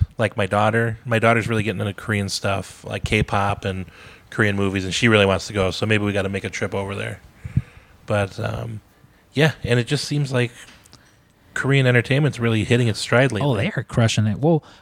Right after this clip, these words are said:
Speaker 2: you know, first, like, I'd wanted to see Parasite for the longest. Just, and everyone was talking about, I've, like, I started hearing about it in the summer.
Speaker 1: Yeah.
Speaker 2: Actually. And it just, it wasn't in any, it was, like, in the smaller, like, more indie theaters. And there's a specific one near here, but just parking is,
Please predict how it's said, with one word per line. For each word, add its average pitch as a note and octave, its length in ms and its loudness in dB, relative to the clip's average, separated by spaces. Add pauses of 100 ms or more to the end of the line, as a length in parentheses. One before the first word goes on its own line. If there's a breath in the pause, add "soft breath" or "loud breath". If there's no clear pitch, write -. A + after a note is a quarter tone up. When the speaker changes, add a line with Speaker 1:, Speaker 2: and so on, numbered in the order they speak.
(180)
Speaker 2:
you C#3+ 120 2
know, A2+ 160 2
first, B2 200 0
like, B2 220 2
I'd C3+ 160 4
wanted F3 260 4
to E3+ 60 2
see C#3 300 4
Parasite A2+ 640 0
for D#3 180 2
the B2+ 80 4
longest. G2+ 520 2 (380 loud breath)
Just, C3 160 0
and D3+ 120 2
everyone D#3 260 6
was D3 100 4
talking A#2+ 160 2
about, B2 100 0
I've, D3 280 2
like, C#3+ 120 -4
I C3+ 60 -4
started G3+ 260 0
hearing D3+ 240 4
about B2 200 2
it A2 100 -2
in G2+ 100 -6
the G2+ 80 -14
summer. C#3 360 -2 (360)
Speaker 1:
Yeah. A2 220 2
Speaker 2:
Actually. A2 480 -2 (380 loud breath)
And A2+ 460 6
it B2+ 100 2
just, A#2 180 2
it A2+ 100 -4
wasn't C#3 300 2
in C3 140 4
any, A#2+ 180 2
it C3+ 40 2
was, C#3 80 2
like, C3+ 100 0
in B2+ 60 2
the A2 80 2
smaller, A2+ 800 2
like, A2 240 -4
more A#2+ 160 0
indie B2 280 0
theaters. B2 580 2 (120)
And - 280 -8
there's C3 120 4
a A#2 40 0
specific D#3 420 0
one A#2 360 2
near B2 240 2
here, C#3+ 240 2
but A2+ 180 -2
just - 220 -10
parking G#2+ 520 -2
is, - 360 -10